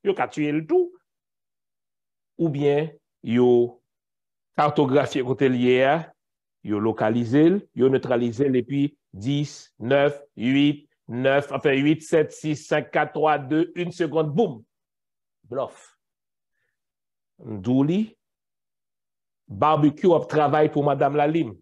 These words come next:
La preuve. Pretèks yo te bay tèt yo pou yo al okipe Ayiti, se ke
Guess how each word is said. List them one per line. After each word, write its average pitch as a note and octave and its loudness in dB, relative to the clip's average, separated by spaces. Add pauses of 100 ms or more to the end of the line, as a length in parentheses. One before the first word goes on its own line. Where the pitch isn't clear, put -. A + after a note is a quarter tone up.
La D#3 0
preuve. D#3+ -2 (1500)
Pretèks E4 2
yo D4+ 4
te C4 4
bay A3 2
tèt - 0
yo A#2+ 0 (180)
pou F3+ 4
yo D#3 6
al D#3 4
okipe D#3 -2
Ayiti, C#3+ -2
se G3 0
ke A#4 4